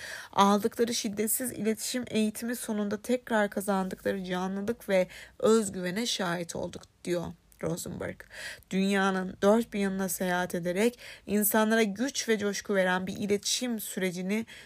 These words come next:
öğretebildiğimiz için kendimi çok şanslı hissediyorum. Şimdi de bu kitap sayesinde sizinle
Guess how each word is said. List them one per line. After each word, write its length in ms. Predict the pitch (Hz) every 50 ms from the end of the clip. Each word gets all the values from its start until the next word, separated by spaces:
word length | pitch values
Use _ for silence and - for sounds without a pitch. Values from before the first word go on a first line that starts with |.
| - - _
öğretebildiğimiz 1080 | - - 202 208 208 214 226 - 240 226 202 220 214 214 208 214 226 233 262 269 214 214
için 380 | 170 - - - 214 214 220 - - - - _ _
kendimi 720 | - - 226 208 220 240 247 226 202 185 175 180 196 202 - _ _ _ _ _ - - - -
çok 240 | - - 277 269 -
şanslı 500 | - - 233 190 175 185 170 - - 180
hissediyorum. 500 | 170 - - 170 165 170 170 - 175 190
Şimdi 400 | - - 269 294 285 240 - -
de 200 | - - - - - - - - - -
bu 60 | -
kitap 360 | - - - - 220 196 185 -
sayesinde 800 | - - 220 214 202 190 190 175 - - 185 185 185 190 202 196
sizinle 640 | - - 202 190 202 214 208 202 190 185 185 202